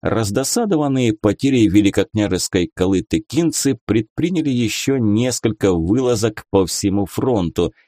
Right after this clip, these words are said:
но если на правом фланге моряки Шемана отразили их нападение с помощью метрольез и скорострельных орудий,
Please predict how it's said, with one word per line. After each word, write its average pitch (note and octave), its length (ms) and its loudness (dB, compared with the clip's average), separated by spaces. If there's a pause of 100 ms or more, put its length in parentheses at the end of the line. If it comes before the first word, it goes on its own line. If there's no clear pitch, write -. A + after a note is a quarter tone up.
(220)
но G#2 260 0
если G#2+ 340 2
на F#2 200 -2
правом F#2+ 420 -2
фланге F2+ 480 -2
моряки F2+ 420 -2
Шемана F2+ 580 -2
отразили F2+ 600 0
их E2+ 160 -4
нападение F2+ 560 -2
с - 140 -8
помощью F2+ 460 -2
метрольез F2 600 -2
и F2 40 -4
скорострельных E2+ 880 -4
орудий, C#3+ 480 -2